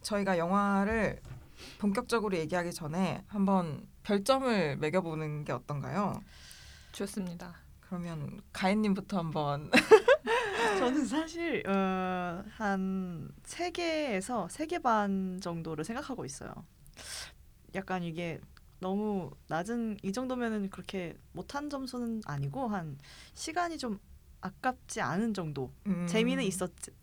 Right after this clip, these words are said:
Speaker 3: 재미는 있었는데 빅재미는 아닌 그런 느낌입니다.
Speaker 2: 음.
Speaker 1: 어, 한, 이 오 점 만점인 거죠?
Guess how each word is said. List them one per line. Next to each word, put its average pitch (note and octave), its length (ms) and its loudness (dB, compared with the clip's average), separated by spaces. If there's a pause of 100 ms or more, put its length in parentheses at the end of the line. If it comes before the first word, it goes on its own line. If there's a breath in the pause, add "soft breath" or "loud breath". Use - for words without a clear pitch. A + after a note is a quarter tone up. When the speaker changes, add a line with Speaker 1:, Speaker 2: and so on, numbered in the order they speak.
Speaker 3:
재미는 A3 260 0
있었는데 F#3+ 540 -2
빅재미는 A#3 540 0
아닌 D#3+ 360 0
그런 E3 200 -4
느낌입니다. C#3+ 560 -4
Speaker 2:
음. G3 80 0
Speaker 1:
어, F3 320 -2
한, F3+ 160 -2
이 F3 180 -4
오 G3 140 -2
점 G#3 280 4
만점인 C#3 340 -4
거죠? B2+ 220 -8